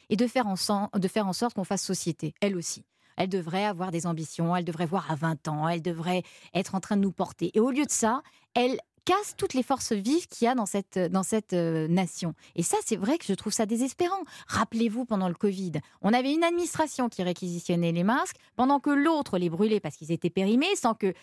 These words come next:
l'une ne parle à l'autre. Et quand on est quand même allé jeter un coup d'œil pour voir ce qui se passait,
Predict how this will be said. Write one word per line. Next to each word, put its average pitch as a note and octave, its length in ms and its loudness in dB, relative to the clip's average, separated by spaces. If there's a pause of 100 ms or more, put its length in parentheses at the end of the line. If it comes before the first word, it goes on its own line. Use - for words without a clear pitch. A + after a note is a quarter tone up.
(160)
l'une B3+ 140 6 (240)
ne A3+ 120 4
parle D#4+ 280 0
à C#4+ 60 2
l'autre. C4 280 0 (220)
Et E3 80 0
quand E4 240 -2
on F#4+ 60 -2
est F#4 100 -2
quand F4+ 100 2
même E4+ 80 2
allé B3 240 0
jeter - 220 -2
un C#4 100 4
coup C#4+ 160 -4
d'œil C4 220 2
pour F3+ 120 -4
voir F3 160 0
ce - 60 -20
qui F#3+ 80 -12
se - 80 -12
passait, A#3 300 0